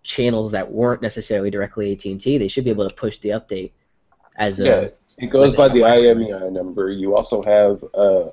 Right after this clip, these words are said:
Speaker 2: a browser identification. It's just like the old days when BlackBerry used to have, like, the, the BlackBerry specific,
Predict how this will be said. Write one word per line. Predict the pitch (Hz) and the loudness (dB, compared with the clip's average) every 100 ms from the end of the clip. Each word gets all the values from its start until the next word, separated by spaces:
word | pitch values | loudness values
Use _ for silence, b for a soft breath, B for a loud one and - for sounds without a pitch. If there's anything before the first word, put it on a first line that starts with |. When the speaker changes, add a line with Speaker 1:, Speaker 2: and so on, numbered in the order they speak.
| - | -6
Speaker 2:
a | 92 | -8
browser | - 107 107 - 92 95 | 0 4 4 4 0 -2
identification. | 101 101 98 92 - 104 101 104 | 0 -4 -4 -12 -8 -8 -6 -8
It's | 107 147 | -6 -6
just | 151 | 0
like | 160 160 | 2 2
the | 151 | 0
old | 160 120 | -2 0
days | 92 90 | -2 -2
when | 98 | -4
BlackBerry | 98 98 104 110 101 | -2 -4 -2 0 2
used | 104 104 107 | 0 -6 -8
to | |
have, | 110 101 | -6 0
like, | 101 92 - b b b _ - | 2 0 -6 b b b _ -14
the, | 110 120 120 - | -2 4 4 2
the | 101 | -2
BlackBerry | 110 113 113 104 | 0 2 2 0
specific, | 101 101 - 113 113 104 - | -2 -8 -4 -4 -2 -6 -10